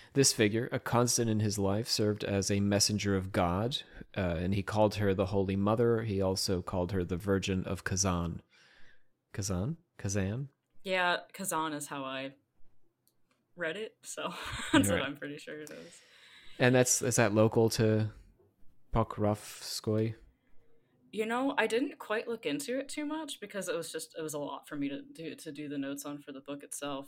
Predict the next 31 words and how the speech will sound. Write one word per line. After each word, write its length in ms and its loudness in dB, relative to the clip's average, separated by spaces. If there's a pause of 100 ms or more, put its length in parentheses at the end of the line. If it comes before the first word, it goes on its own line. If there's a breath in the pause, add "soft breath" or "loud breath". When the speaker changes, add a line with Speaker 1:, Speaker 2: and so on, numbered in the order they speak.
(100)
Speaker 2:
But, 160 -4
um, 440 -4 (800)
I 120 8
am 120 2
assuming 440 2
so 240 0
because 280 -6
later 320 -2
in 140 -4
the 120 -6
readings, 880 -6 (120)
um, 400 -2
i-, 40 0
it's 360 0
said 240 0
very 260 2
casually 600 0
as 200 -4
if 180 -6
that 180 -6
is, 280 -4
like, 260 -8
the, 340 -8
the 80 -6
usual 520 -4
reference 540 -6
of, 340 -8
like, 260 -8 (260)
basically, 560 -10
like, 220 -12
the 200 -12